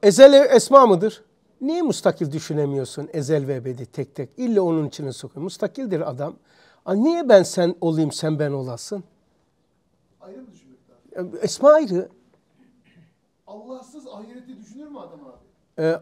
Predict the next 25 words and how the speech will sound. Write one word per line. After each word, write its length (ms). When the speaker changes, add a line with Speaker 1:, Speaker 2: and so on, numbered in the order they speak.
Speaker 1:
Allahsız 680
ahiret, 680
e, 40
Speaker 2:
Düşünemez. 580
Speaker 1:
düşünemez, 500
zor 160
olur. 280
Speaker 2:
Tamam, 160
işte 180
ezelsiz 540
ebed 260
de 60
olmaz 320
abi. 100
Speaker 1:
A, 160
e, 160
mesela 400
o 120
Allah 280
var 120
ahiretsiz, 640
o 140
da 60
olmuyor 440
diyor. 260